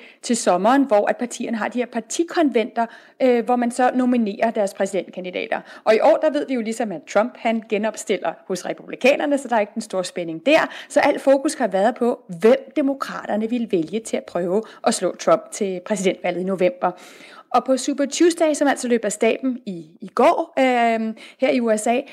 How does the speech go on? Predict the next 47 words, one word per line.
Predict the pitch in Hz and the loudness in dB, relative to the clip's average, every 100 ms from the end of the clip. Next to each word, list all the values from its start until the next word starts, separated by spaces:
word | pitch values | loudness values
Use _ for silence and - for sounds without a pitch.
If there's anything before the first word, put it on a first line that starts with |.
| - _ | -20 _
der | 277 | 0
er | |
det | 320 277 | 0 2
der, | 311 - | 0 2
hvor | 277 - 254 | 0 -2 -2
allerflest | 254 294 - - 277 349 320 - | 0 -2 -2 0 4 4 2 2
af | 277 | 0
de | 254 | 0
her | 233 240 | -2 0
delstater, | - 175 175 - 196 202 | 0 -2 -6 -2 0 0
altså | 214 233 | -2 -2
hele | 233 269 285 - | -2 -2 -4 0
fjorten | 269 262 285 311 285 | 2 2 0 -2 0
delstater, | 220 202 - 208 - 202 196 - _ - | -2 -2 -4 -4 -2 -6 -6 -16 _ 0
de, | 247 254 - _ - | 2 2 -4 _ 0
øh, | 220 190 | 2 2
stemmer, | - 202 185 233 | 0 2 4 2
og | - 220 220 | 2 -2 0
det | 269 | 0
er | |
også | 269 277 | 0 -2
det | 302 | -6
største | - 247 240 302 - | -2 -4 -2 -4 -2
udvalg | - 320 339 294 - 233 | 4 6 6 2 2 0
af | 196 | 2
vælgere, | 202 175 214 220 220 | 2 2 0 0 0
der | 208 | -4
skal | - | -4
give | 226 226 | -4 -2
deres | 220 208 233 | 2 2 2
besyv | - 233 - 254 | -4 -2 -2 0
med, | 220 202 226 - _ | 2 2 2 -4 _
hvilken | 202 214 208 269 | 2 2 4 2
kandidat, | 262 220 196 190 - | 4 0 2 0 0
der | |
skal | 185 208 | -6 -2
stille | 208 180 | 0 2
op | 170 | 2
imod | 226 185 180 | 0 -2 -4
Trump. | - 170 175 - - | 0 0 0 -10 0
Og | 226 | 2
det | 247 | 2
er | |
et | 240 | 0
rigtig | 247 320 | 0 0
stort, | 311 285 277 - - 220 | 2 2 2 -4 -2 0
øh, | 214 | 2